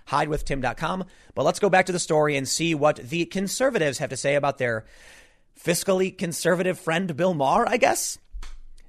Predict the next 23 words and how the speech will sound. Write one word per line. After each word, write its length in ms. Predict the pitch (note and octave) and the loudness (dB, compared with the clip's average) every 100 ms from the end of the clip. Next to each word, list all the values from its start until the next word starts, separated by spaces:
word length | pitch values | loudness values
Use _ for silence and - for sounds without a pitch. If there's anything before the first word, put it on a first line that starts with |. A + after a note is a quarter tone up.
| - | -6
Liberal 480 | D#3 C4 A#3+ D4+ C#4+ | 6 6 8 4 4
political 340 | A3+ A#3+ A#3 | 4 4 4
commentator 640 | G3 F#3 G3 F3+ F3 C#3 A#2+ | 0 0 2 2 0 -2 -2
Bill 300 | A2 F3+ F#3+ | 2 2 4
Maher, 260 | E3+ D3 | 4 2
you 60 | A2 | 0
see 100 | F3 | -4
they 80 | E3 | -2
call 140 | F3 | -2
him 60 | E3 | 0
a 40 | |
liberal, 340 | C3+ C#3 G2+ - - - - | -2 -4 -6 -10 -20 -20 2
has 240 | E3 D3+ | 2 4
made 160 | G3+ B3 | 4 4
a 60 | |
name 360 | G#3+ F#3 A3+ C4 | 4 2 0 0
for 140 | G#3+ | 2
himself 380 | F3 D3 D#3 D3 | 0 2 2 2
as 80 | C#3+ | -4
a 40 | |
critic 380 | - - F#3 F3 | -2 0 2 0
of 140 | D3 | -4
conservatism. 680 | D#3 C#3+ G#3 G3 D3 A2+ G2 | -4 -2 0 0 -4 -6 -10